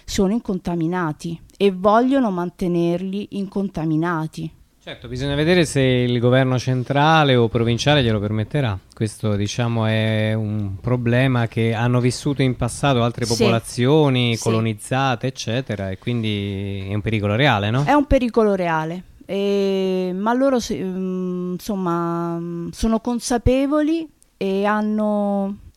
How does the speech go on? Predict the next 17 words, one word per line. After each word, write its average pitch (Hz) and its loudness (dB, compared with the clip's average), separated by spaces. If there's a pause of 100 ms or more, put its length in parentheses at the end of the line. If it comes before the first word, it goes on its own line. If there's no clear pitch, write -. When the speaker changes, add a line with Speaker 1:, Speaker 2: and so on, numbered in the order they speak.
Speaker 1:
e - -4
hanno, 214 0
ehm, 190 -2
e - -6
hanno 214 0
per 208 2
esempio, 208 2 (360)
eh, 180 -2
preso 226 6
la 208 2
decisione 202 0 (300)
di 185 -4
continuare 202 -4
a - -4
studiare, 247 2
di 190 -4
studiare, 214 0